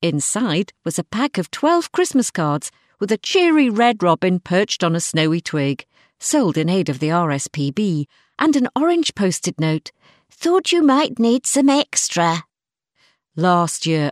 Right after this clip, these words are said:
Auntie Mary swore blind she had not received a card. I'm positive I sent one. I remember picking out a Christmas tree in a snowy landscape. Perhaps it was lost in the post. Clearly this year she wants to make sure she isn't forgotten.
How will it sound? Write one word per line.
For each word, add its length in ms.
Auntie 340
Mary 400
swore 380
blind 520
she 160
had 140
not 240
received 460
a 60
card. 420
I'm 260
positive 600
I 160
sent 540
one. 240
I 140
remember 720
picking 360
out 220
a 80
Christmas 480
tree 240
in 80
a 80
snowy 420
landscape. 760
Perhaps 440
it 160
was 140
lost 420
in 120
the 80
post. 600
Clearly 360
this 300
year 180
she 180
wants 240
to 120
make 320
sure 320
she 240
isn't 260
forgotten. 600